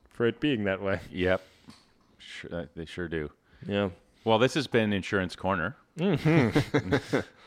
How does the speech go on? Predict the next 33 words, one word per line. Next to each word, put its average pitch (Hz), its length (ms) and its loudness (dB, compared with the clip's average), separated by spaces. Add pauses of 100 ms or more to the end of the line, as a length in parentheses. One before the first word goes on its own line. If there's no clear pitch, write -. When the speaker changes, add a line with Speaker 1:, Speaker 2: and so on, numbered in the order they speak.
Speaker 1:
Yeah. 92 220 0 (220)
Talk 120 180 2
about 98 180 2
it 90 80 0
every 117 220 4
week. 107 260 2
Speaker 2:
<laughs> - 60 -16
Speaker 1:
Um, 110 240 4
Speaker 2:
Yeah. - 180 0 (280)
Uh, 113 1500 0
Speaker 1:
Yeah. - 40 -6
Speaker 2:
so, 117 420 2 (160)
I 123 60 6
mean, 117 200 2
so 113 460 2
the 107 100 2
job 110 320 4
starts 107 280 0
in 104 60 -6
a - 20 -4
couple 98 240 -2
weeks, - 400 -6 (680)
correct? 82 340 -2
Speaker 1:
Starts 170 280 4
in 175 80 2
a 160 60 0
couple 147 320 4
weeks. - 500 0
You 135 100 0
know, 120 180 2
it's - 180 -8
not, 156 200 2
like, 123 300 0